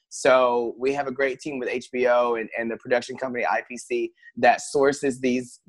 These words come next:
people, and then we go to those, take our R Vs and head to the town.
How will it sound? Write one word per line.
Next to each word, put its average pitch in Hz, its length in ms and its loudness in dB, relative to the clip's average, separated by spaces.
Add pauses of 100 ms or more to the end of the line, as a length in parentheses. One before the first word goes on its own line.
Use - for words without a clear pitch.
people, 151 420 2
and 123 280 2
then 120 80 2
we 127 100 4
go 127 200 6
to 143 60 4
those, 151 220 6 (140)
take 143 160 -2
our 151 120 6
R 156 220 6
Vs 175 300 -2
and 120 140 -6
head 156 220 -2
to 196 80 -4
the 190 100 -6
town. 220 320 0